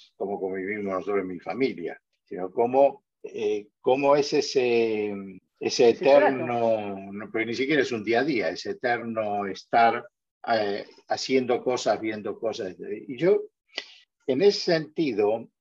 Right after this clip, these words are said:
Speaker 1: siempre me imaginé que cada uno de ellos tiene una función específica. Tal vez esto viene por la, es un defecto de la profesión, ¿sí? Eh,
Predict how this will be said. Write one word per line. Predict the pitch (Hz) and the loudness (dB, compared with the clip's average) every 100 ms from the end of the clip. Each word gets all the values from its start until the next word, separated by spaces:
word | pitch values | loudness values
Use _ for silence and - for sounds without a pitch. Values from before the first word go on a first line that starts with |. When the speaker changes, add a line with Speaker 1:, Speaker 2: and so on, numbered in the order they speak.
| _ _ | _ _
Speaker 1:
siempre | - 175 180 185 | -6 -4 -2 -2
me | 170 | -4
imaginé | 160 160 139 135 147 123 120 143 - _ _ | -6 -6 -4 -2 0 0 -2 -8 -16 _ _
que | - 127 143 185 - _ _ _ | 2 4 4 2 -8 _ _ _
cada | 151 165 165 | 2 4 4
uno | 165 165 165 | 2 -2 -4
de | 160 143 | -4 -4
ellos | 113 135 135 - _ _ | -2 0 -2 -8 _ _
tiene | 127 143 143 | -6 -4 -2
una | 135 127 123 | -4 -2 -6
función | - 110 98 - 123 | -6 -8 -4 -2 -2
específica. | 110 - 95 165 101 90 87 82 | -2 -6 -6 -4 -4 -6 -6 -6
Tal | 90 | -6
vez | 101 107 | -4 -4
esto | 135 110 101 87 - _ _ | -2 0 0 -2 -10 _ _
viene | - 123 120 110 101 92 - _ _ - | 0 4 4 4 2 -2 -6 _ _ -2
por | 110 101 | 0 2
la, | 101 92 90 87 80 - _ _ - | 6 6 6 4 0 -10 _ _ -10
es | 107 | -6
un | 110 | -4
defecto | 104 - 117 - 107 | -2 -2 -2 0 0
de | |
la | 95 92 | 0 -2
profesión, | 92 85 - 170 - - - | -4 -6 0 2 0 -6 -16
¿sí? | 107 92 | -14 -10
Eh, | 98 90 | -8 -8